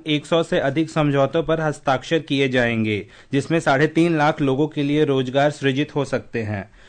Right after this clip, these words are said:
प्रधानमंत्री अड़तीसवें राष्ट्रीय खेलों का उद्घाटन करने के लिए देहरादून भी जाएंगे।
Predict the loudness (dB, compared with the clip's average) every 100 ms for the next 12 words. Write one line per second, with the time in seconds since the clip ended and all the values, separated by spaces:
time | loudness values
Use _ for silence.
0 | -6 -2 2 4 4 4 2 0 2 0
1 | 2 0 2 0 2 4 2 2 0 -2
2 | 0 0 0 2 0 0 0 0 0 -2
3 | -2 0 2 2 0 0 0 2 2 0
4 | -2 -6 0 2 4 2 2 0 0 0
5 | 0 0 0 -2 -6